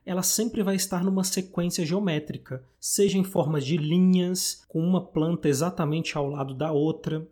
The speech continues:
todas muito bem organizadas,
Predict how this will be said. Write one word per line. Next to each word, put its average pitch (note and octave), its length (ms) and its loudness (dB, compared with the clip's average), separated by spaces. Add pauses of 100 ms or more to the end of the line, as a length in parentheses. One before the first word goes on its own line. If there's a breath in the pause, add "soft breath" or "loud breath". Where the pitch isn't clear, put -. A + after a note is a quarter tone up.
todas D3+ 380 4
muito D#3+ 340 2
bem C#3 260 2
organizadas, C#3 1120 0